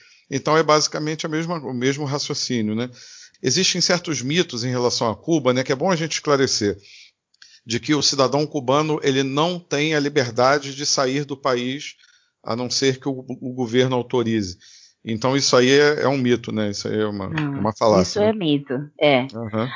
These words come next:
Speaker 2: Anteriormente, já te falei, teve dois problemas fundamentais, né?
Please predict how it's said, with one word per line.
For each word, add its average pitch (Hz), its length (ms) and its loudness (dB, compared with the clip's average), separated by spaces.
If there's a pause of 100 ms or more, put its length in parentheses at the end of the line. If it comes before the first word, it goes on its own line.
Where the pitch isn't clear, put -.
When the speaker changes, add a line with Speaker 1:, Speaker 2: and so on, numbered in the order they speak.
(680)
Speaker 2:
Anteriormente, 208 1000 -2
já 165 160 4
te 185 80 -2
falei, 160 440 0
teve 156 320 -6
dois 185 320 0
problemas 202 560 0
fundamentais, 208 720 -2
né? 165 200 -6